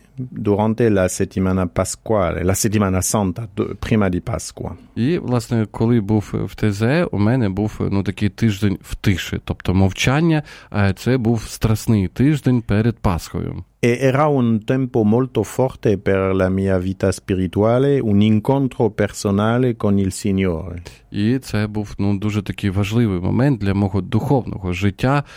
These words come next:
Speaker 2: е, для міг-, е, для мого такого особистого з-, особистої зустрічі з Ісусом Христом.
Speaker 1: Prima era,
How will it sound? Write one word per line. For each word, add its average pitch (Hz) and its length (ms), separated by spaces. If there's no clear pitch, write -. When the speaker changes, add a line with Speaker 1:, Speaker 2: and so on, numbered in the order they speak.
Speaker 2:
е, 92 260
для 92 380
міг-, 101 300
е, 92 480
для 95 300
мого 98 300
такого 98 380
особистого 120 800
з-, 107 140
особистої 107 840
зустрічі 104 640
з 90 80
Ісусом 98 400
Христом. 95 540
Speaker 1:
Prima 117 380
era, 87 180